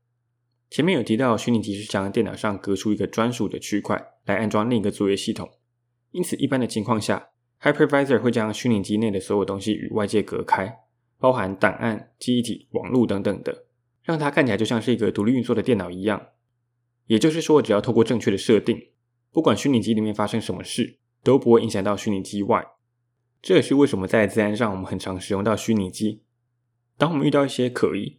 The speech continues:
不确定安不安全的档案，或是想要研究一些恶意程式是怎么运作的时候，就会在虚拟机里面执行和分析这些恶意程式。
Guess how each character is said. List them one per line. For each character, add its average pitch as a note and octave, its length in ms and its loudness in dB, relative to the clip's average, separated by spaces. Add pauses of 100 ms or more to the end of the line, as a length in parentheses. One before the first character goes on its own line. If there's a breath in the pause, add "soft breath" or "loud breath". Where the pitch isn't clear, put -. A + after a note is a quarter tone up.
(140)
不 G#2 100 0
确 A2+ 140 4
定 A2+ 140 2
安 A2 100 0
不 A2 80 4
安 G#2 140 2
全 - 100 -10
的 G2 80 -4
档 - 180 -14
案， - 280 -4 (400)
或 - 160 2
是 D#3 100 2
想 D3+ 160 0
要 A#2+ 80 2
研 G#2+ 160 0
究 A#2 220 4
一 A2 40 0
些 A2+ 140 4
恶 A#2 160 2
意 A#2 80 4
程 G2 160 -4
式 - 120 -10
是 A2 100 -4
怎 - 140 -10
么 F#2+ 100 -8
运 A2+ 140 -2
作 A#2 120 2
的 G2+ 80 4
时 F#2+ 180 -4
候， - 360 0 (420)
就 D#3 160 2
会 D3+ 80 6
在 D3+ 140 4
虚 B2+ 160 -2
拟 A#2+ 80 2
机 A#2 160 0
里 G#2 60 0
面 G#2+ 160 0
执 G2 180 -6
行 G2 220 -4
和 G2+ 180 -2
分 A2 180 -2
析 G#2+ 140 -4
这 G#2+ 140 0
些 G2+ 140 0
恶 G2+ 160 0
意 G#2 60 0
程 F#2+ 220 -4
式。 - 360 -4